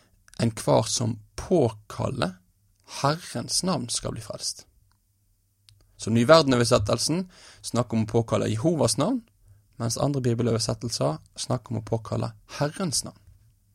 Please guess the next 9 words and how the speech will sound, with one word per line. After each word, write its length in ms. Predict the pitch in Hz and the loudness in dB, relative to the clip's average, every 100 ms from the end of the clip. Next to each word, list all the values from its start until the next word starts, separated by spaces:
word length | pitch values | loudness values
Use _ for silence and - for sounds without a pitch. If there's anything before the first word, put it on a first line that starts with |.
| _ _ _ - - - _ _ _ _ _ _ _ _ _ _ _ _ _ _ - - - - - - - _ _ _ _ _ - 135 | _ _ _ -20 -20 -20 _ _ _ _ _ _ _ _ _ _ _ _ _ _ -6 -6 -6 -20 -20 -20 -20 _ _ _ _ _ -2 0
I 40 | - | 6
forkant 480 | 214 - 220 190 | 4 6 4 6
av 160 | 151 139 | 4 6
Romerne 320 | 180 156 135 | 4 4 4
ti 160 | - 151 | 2 0
tretten 400 | - 156 - 110 | 0 -4 -2 -2
så 140 | 147 151 - | 0 -2 6
har 260 | 196 127 120 | 6 6 2
Jesus 640 | 196 190 127 - - - | 0 2 4 4 2 2